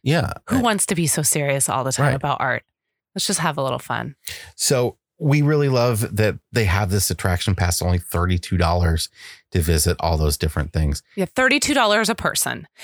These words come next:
Speaker 2: And that's still a fantastic deal if you consider all the places that you could go. Just that attraction pass alone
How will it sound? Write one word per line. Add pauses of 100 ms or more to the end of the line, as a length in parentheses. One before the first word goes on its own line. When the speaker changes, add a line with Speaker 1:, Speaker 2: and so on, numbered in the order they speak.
(140)
Speaker 2:
And
that's
still
a
fantastic
deal (260)
if
you
consider
all
the
places
that
you
could
go. (260)
Just
that
attraction
pass
alone